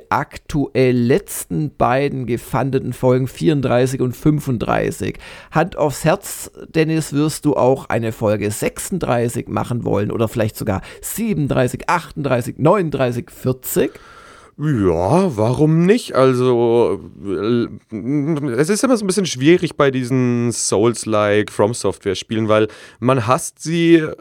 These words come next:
Speaker 2: eigentlich einen großen Teil der Zeit, aber irgendwie sind sie auch gut, ne? Also, <laughs> und, ähm, ich würde Sekiro eigentlich schon gerne noch weiterspielen tatsächlich. Also es ist irgendwie,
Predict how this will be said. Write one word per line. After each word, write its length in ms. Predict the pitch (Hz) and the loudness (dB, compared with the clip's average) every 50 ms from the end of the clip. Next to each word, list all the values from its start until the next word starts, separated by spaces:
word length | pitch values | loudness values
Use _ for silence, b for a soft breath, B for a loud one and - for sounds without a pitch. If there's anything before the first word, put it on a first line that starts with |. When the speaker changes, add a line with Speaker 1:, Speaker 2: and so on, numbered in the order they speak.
| - | -4
Speaker 2:
eigentlich 260 | - 123 143 180 175 | -2 -2 -2 -2 0
einen 140 | 165 160 135 | 0 -2 -2
großen 440 | 117 - 110 110 135 151 - 143 117 | 0 2 4 6 6 4 2 -2 -6
Teil 280 | - - 110 110 135 156 | -4 -2 0 0 2 2
der 160 | 170 165 165 | 2 0 -2
Zeit, 340 | - - - 135 139 143 139 | -2 -4 -2 0 2 2 2
aber 160 | 127 117 - | 2 0 0
irgendwie 280 | - 107 127 131 123 | -2 -2 -2 -2 -2
sind 200 | 113 110 117 123 | -2 -2 -4 -4
sie 160 | - - 127 113 | 0 2 4 4
auch 260 | 107 107 113 - - | 6 4 2 0 0
gut, 380 | - 117 107 110 - - 101 | 0 2 4 2 2 2 0
ne? 240 | 104 98 101 120 131 | 2 4 4 4 4
Also, 240 | 117 127 131 123 139 135 | 4 4 4 4 4 2
<laughs> 1400 | - - 139 123 - - - - - - - 640 - - _ _ _ - - - - - - 214 220 190 - - | 2 -2 -6 -6 -8 -10 -10 -10 -10 -10 -12 -12 -14 -18 _ _ _ -18 -16 -16 -14 -12 -8 -6 -6 -6 -2 2
und, 260 | 127 131 131 135 123 | 4 4 4 4 4
ähm, 360 | 101 110 117 120 120 123 120 - - | 2 4 4 4 2 2 -2 -2 -4
ich 180 | 127 101 113 | -4 -4 0
würde 220 | 123 156 170 175 160 | 4 4 6 6 4
Sekiro 500 | 139 143 143 - - 151 170 170 175 - | 2 -2 -6 -2 2 2 4 4 2 0
eigentlich 460 | - - 120 135 185 202 190 170 - | -2 -2 -4 -2 0 0 0 -2 -2
schon 240 | - - 170 185 165 | -4 -2 -2 -2 0
gerne 240 | 151 156 160 160 156 | 2 2 2 2 0
noch 180 | 156 139 131 | -2 -2 -2
weiterspielen 600 | 165 170 - - - 101 - - - 87 87 90 | -4 -6 -2 -2 -2 -2 -2 -4 -6 -4 -4 -4
tatsächlich. 520 | - 92 78 - - 82 90 92 104 - - | -4 -4 -4 -2 -2 -2 -2 -2 -4 -4 -2
Also 180 | 113 120 131 | 2 4 4
es 140 | 131 127 - | 4 4 2
ist 220 | 147 165 - - | -2 -2 -2 -4
irgendwie, 500 | - 160 170 165 147 147 151 151 156 156 | -4 -2 -2 -2 -2 0 2 2 2 0